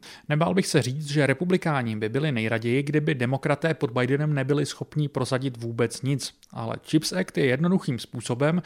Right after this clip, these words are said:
jak se pokusit dát najevo, že nejsou úplně absolutní obstrukcionisti. A kdyby zůstalo jen u chips Actu, pro který nakonec zvedl ruku i šéf senátních republikánů, Mitch McConnell,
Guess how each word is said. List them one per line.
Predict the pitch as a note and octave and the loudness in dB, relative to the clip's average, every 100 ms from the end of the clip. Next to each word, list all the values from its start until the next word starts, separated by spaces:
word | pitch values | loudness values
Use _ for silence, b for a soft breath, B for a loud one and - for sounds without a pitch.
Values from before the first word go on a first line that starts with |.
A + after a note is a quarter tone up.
| B B | B B
jak | G#3 | -4
se | - | -2
pokusit | G3+ F3+ F#3+ - F3+ | -2 -2 -2 -2 0
dát | F3+ D#3 | 2 2
najevo, | A2+ A2+ B2 D#3 D#3+ | 2 0 0 2 2
že | D#3 | 4
nejsou | D3+ D#3 - D#3+ | 4 2 2 2
úplně | D3 - C#3 - | 0 -2 -2 -2
absolutní | B2 - - D3+ D3 - C#3 | -6 -6 0 2 2 -2 -4
obstrukcionisti. | C3 - - D3 - C3+ A#2+ - - - - B B B | -4 -6 -6 -6 -2 0 0 -4 -8 -12 -14 B B B
A | C#3 | -2
kdyby | D#3+ E3+ | 0 2
zůstalo | C3+ D3+ G3+ G3 | 0 2 2 4
jen | E3+ C3+ | 4 2
u | C3 C3 | -2 -4
chips | - D#3 - | -4 -4 -2
Actu, | F3+ - G3+ G3 B B | -4 0 0 0 B B
pro | F3+ | -4
který | E3+ F#3 F3+ | -2 0 2
nakonec | E3+ E3 E3+ C#3+ | 2 2 2 2
zvedl | A#2+ C#3 D3 | 0 2 2
ruku | D3 - - | 2 0 0
i | B2+ G2+ | 0 -2
šéf | - B2 D#3 | -2 2 2
senátních | - F3+ C3 - A#2+ | 2 2 2 0 -2
republikánů, | B2 - B2 A#2+ A2+ A2 G2+ A2 | -2 -2 -4 -2 0 -2 -4 -6
Mitch | B2 - | -6 -4
McConnell, | C3+ - A2+ A#2+ D#3 | -4 -2 0 4 4